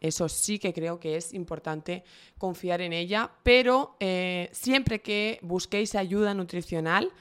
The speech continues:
buscad a alguien que os explique cómo tenéis que comer y no que os diga,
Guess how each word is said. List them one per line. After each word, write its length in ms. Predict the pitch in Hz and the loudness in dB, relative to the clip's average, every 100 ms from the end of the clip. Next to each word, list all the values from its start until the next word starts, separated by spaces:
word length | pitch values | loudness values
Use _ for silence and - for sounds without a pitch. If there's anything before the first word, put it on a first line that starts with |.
| - - - _ | -20 -20 -20 _
buscad 400 | 202 - 220 220 - | -4 0 -2 -2 4
a 240 | 214 190 | 8 8
alguien 380 | 214 233 202 214 | 6 4 0 -2
que 180 | - 190 | 0 0
os 140 | 185 | 0
explique 680 | 180 - - 233 277 269 170 | -2 -6 -2 2 2 2 0
cómo 320 | - 208 202 | 0 -2 -2
tenéis 280 | 185 170 196 | -2 -4 -4
que 140 | - 180 | -6 -2
comer 380 | 175 190 190 | -2 0 -2
y 180 | 214 208 | -2 -4
no 280 | 196 233 285 | 0 0 0
que 120 | - | 0
os 140 | 185 175 | -2 0
diga, 420 | 208 185 170 | 0 2 2